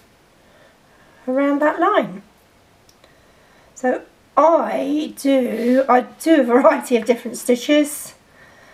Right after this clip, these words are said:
So sometimes I do a back stitch, sometimes I just do a slip stitch.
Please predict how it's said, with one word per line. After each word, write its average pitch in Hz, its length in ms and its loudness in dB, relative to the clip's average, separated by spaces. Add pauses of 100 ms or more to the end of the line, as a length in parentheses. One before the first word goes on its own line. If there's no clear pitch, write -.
(340)
So 240 680 -4 (1900)
sometimes 262 540 -4
I 240 80 4
do 220 500 0
a 240 60 -6
back - 360 -4
stitch, - 840 -4 (1200)
sometimes 247 560 0
I 220 160 2
just 247 320 -6
do 214 420 2
a 247 400 -6
slip 277 400 2
stitch. - 720 -4